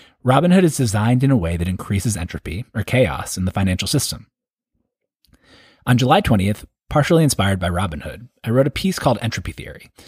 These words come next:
in which I argued that markets and industries get more chaotic all the time, and the companies that wins are the ones who wrangle the entropy,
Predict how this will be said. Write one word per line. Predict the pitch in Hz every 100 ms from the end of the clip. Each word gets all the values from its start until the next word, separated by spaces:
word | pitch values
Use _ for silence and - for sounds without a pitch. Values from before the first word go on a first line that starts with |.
| - - _
in | 131
which | 135 139
I |
argued | 113 143 156
that | 135
markets | 107 120 139 165
and | 160
industries | 101 101 - 104
get | 101 98
more | 92
chaotic | 95 123 95 95
all | 87
the | 101
time, | - 80 80 80 _ _ _ _ -
and | 123
the |
companies | 135 143 143 117
that | 101
wins | 104 208 139 98 110
are | 120
the | 110
ones | 110 139
who | 147
wrangle | 113 90 92
the | 92
entropy, | 120 - - -